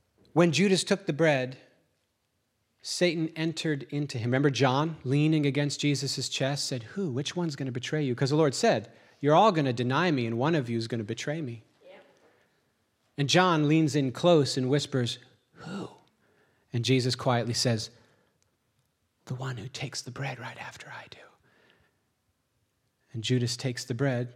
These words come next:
Speaker 1: doesn't know this little conversation just happened, takes the bread, and it says, "And Satan entered into him."
Speaker 2: Amen.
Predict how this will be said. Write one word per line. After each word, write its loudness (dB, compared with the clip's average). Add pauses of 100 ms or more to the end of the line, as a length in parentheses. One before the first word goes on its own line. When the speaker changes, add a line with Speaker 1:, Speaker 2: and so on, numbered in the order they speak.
Speaker 1:
doesn't 0
know 6
this 0
little -2
conversation -4
just -6
happened, -4
takes -4
the -2
bread, 2
and 0
it -6
says, -2
"And 0
Satan -2 (160)
entered -6 (460)
into -4
him." -10 (400)
Speaker 2:
Amen. -20